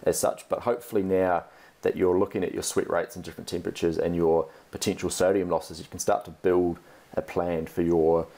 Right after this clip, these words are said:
set goals and, and races, um, because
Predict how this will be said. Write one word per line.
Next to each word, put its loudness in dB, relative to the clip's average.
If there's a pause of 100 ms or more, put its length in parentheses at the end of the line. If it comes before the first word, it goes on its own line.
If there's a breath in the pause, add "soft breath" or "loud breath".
(160 loud breath)
set -2
goals 2
and, -8
and -2
races, -4
um, -6
because -2